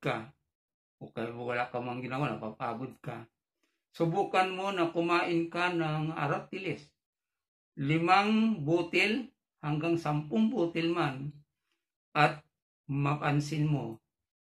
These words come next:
na alis na yung iyong pagkapagod.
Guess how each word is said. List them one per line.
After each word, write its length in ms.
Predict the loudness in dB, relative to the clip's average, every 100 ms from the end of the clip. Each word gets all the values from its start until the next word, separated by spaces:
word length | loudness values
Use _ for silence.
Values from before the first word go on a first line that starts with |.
| _
na 320 | -2 -2 0
alis 240 | -2 -4 -4
na 240 | -2 -2
yung 240 | -4 -6 -6
iyong 400 | -6 -8 -10 -10
pagkapagod. 800 | -12 -10 -12 -12 -14 -16 -18